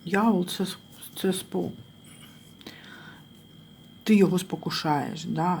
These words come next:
Це спокуса, це холодна постіль, це коли не вистачає тепла твоєї пари,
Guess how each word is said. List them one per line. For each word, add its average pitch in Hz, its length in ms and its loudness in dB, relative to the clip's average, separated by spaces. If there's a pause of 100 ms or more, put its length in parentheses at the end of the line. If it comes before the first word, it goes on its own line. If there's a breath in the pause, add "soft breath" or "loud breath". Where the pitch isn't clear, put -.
(140)
Це 175 180 -4
спокуса, - 880 -2
це 170 580 -4 (1300 loud breath)
холодна 185 400 4
постіль, - 680 -4 (140)
це - 500 -4 (140)
коли 165 580 2
не 160 120 0
вистачає 156 680 -2 (520)
тепла 165 460 0 (1500 loud breath)
твоєї 156 340 6
пари, 147 480 0